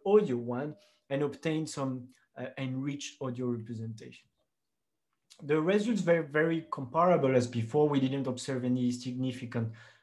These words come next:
um, uh, improvement in the downstream classification tasks. However, maybe one interesting result here is that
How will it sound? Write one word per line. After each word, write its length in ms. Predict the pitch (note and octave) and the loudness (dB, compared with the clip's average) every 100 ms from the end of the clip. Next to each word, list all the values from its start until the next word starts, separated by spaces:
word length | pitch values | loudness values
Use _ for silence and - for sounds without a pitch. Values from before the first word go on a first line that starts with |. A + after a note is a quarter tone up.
| _ | _
um, 880 | A#2+ A2+ A2+ A2+ G#2+ G#2+ G#2 G#2 A#2 - _ - | -4 -2 -2 -2 -2 -2 -2 -4 -12 -18 _ -10
uh, 180 | A#2 A#2+ | -8 -6
improvement 720 | B2+ A#2+ F3+ G3 E3 C#3 B2 | -4 -2 2 2 2 0 0
in 260 | B2 B2 B2 | 0 0 0
the 100 | B2+ | -4
downstream 540 | B2 B2+ A#2+ - B2 | 0 0 -2 -4 -6
classification 800 | B2 A2+ - B2 F3+ F3+ F3+ C3+ | -4 -8 -8 -6 2 4 2 -10
tasks. 380 | - A#2+ - - _ - - - | -12 -14 -14 -20 _ -20 -20 -2
However, 220 | E3 F3+ | 0 2
maybe 300 | F3+ F3+ F3 | 4 4 4
one 180 | F3 E3 | 6 6
interesting 540 | E3 - F#3+ F#3 F3 | 4 6 4 6 6
result 360 | F3 F3+ E3 E3 | 10 8 8 0
here 260 | - A#3 A#3+ | 4 6 6
is 300 | F3+ D#3+ C#3+ | 4 0 0
that 260 | D3+ - | -2 -4